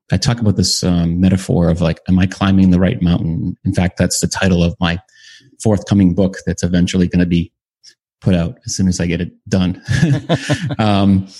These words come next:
the, you know, the thought is that, you know, people are often, you know, climbing this mountain and they struggle and they,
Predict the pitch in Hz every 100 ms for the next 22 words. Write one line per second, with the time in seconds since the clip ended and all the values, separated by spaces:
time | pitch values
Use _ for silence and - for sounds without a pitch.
0 | - - - - 107 - - 117 104 98
1 | 95 92 131 147 113 95 98 92 - 92
2 | 90 - 113 107 104 95 92 92 92 90
3 | 90 - 92 87 - 98 98 95 87 92
4 | 92 - 87 85 87 87 - 92 98 95
5 | 90 87 87 -